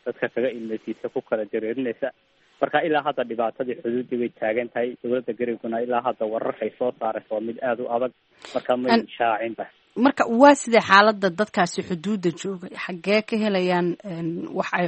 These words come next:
Speaker 2: cunaan iyo qabowgiina waa lagu jiraa iyo meelay qabowga ka galaan?
Speaker 1: Waxaa jira hay'ado caalami ah oo dhinaca Turkiga ka imanaya oo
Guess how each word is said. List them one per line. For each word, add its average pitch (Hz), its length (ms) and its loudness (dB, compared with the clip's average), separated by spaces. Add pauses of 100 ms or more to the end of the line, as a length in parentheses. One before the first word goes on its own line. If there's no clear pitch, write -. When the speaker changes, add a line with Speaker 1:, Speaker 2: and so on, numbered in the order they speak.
(100)
Speaker 2:
cunaan 190 540 2
iyo 170 380 -4 (120)
qabowgiina 190 480 4
waa 175 120 4
lagu 175 200 -4
jiraa 175 300 -2
iyo 175 320 -2 (420)
meelay 196 380 0
qabowga 185 480 2
ka 180 80 -2
galaan? - 380 -8 (1300)
Speaker 1:
Waxaa 151 260 0
jira 160 180 0
hay'ado 135 680 0
caalami 131 500 0
ah 131 140 -2 (460)
oo 113 180 0
dhinaca 123 340 -2
Turkiga 123 420 -4
ka - 160 0
imanaya 120 460 -2
oo 110 280 -2